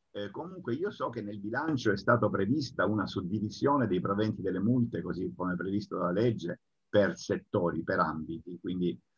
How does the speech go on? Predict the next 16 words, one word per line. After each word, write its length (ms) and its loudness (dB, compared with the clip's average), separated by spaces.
eh, 400 -4
già 600 4
c'è 360 6
una 220 2
ipotesi 380 0
di 100 -2
questo 280 2
tipo. 340 2
Ora 140 4
potremmo 400 2
finalizzare 800 4
addirittura 640 0
quelli 380 -2
specifici 680 -4
del 180 -4
Fodor, 360 -2